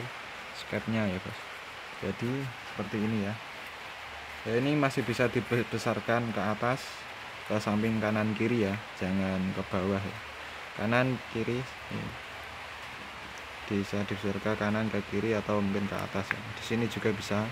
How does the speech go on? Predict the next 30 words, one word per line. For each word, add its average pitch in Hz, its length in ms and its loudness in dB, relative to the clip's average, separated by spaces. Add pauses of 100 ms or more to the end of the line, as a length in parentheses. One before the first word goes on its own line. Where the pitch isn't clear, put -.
(800)
Cuman 147 320 8
dikit 120 240 6
aja, 120 320 8
Lur. 113 240 8 (240)
Cuman 127 240 4
kalau 123 400 10 (160)
skepnya 120 480 4
udah 113 320 4
diganti, 107 480 4 (400)
bisa 117 320 6
geser 113 320 4
ke 110 160 2 (160)
kiri, 110 640 2
kanan, 107 480 2 (640)
ke 107 80 4
kiri 120 240 6
satu 113 400 2
mili, 110 480 4
kanan 104 320 2
satu 101 240 -2
mili, 101 320 -2 (400)
ke - 80 -4
atas - 240 0
pun 117 160 -2 (320)
satu - 240 -2
mili 104 160 -2
bisa. - 320 -8 (1200)
Lebih 110 240 4
satu 117 240 2
mili 117 480 4